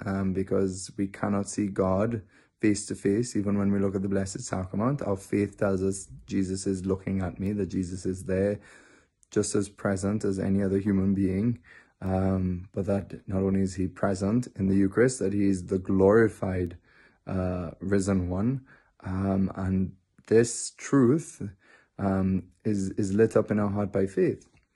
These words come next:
And I wanna speak today about the experience of God using Saint Thomas Aquinas, um, uh,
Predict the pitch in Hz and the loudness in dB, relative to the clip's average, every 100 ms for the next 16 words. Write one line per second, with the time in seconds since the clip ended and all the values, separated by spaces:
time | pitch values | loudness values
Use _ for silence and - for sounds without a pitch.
0 | _ _ _ - - 110 113 113 101 - | _ _ _ -20 -12 2 4 4 2 -4
1 | - - - - 113 135 185 247 - 214 | -20 -20 -20 0 4 4 4 2 2 -4
2 | 196 170 151 151 139 - 110 113 110 - | 0 2 6 6 6 2 0 2 2 2
3 | 110 - 104 - - 123 113 113 107 104 | -2 0 -4 -6 0 2 4 4 2 0
4 | 104 - 98 98 104 101 98 101 101 101 | -4 -4 -2 0 2 2 0 2 2 0
5 | 107 113 117 117 110 - - 107 - 104 | 0 2 2 0 -2 -6 -4 -4 -2 -2
6 | 98 98 98 104 101 98 92 - - _ | -2 -2 -6 -2 0 0 -2 -8 -18 _
7 | - _ _ - 101 104 101 98 95 - | -20 _ _ -6 -2 0 0 0 -4 -12
8 | - - | -12 -14